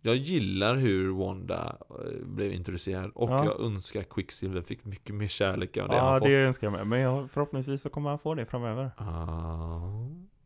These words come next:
Speaker 2: Så att
Speaker 1: se.
Speaker 2: så är det.
Speaker 1: Vi får se.
Speaker 2: Mm.
Speaker 1: Om Fox Quicksilver kommer.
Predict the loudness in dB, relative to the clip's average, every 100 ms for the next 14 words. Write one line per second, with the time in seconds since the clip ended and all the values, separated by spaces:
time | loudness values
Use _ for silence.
0 | _ -18 -6 -4 -2 -2 2 4 4 0
1 | _ -2 -2 -2 -4 -4 -6 -6 -8 -8
2 | -4 -4 -6 _ _ _ _ _ _ -20
3 | _ -6 -6 -4 -2 -2 0 -2 -2 -6
4 | -6 -6 -4 -4 -4 -4 -6 -8 -12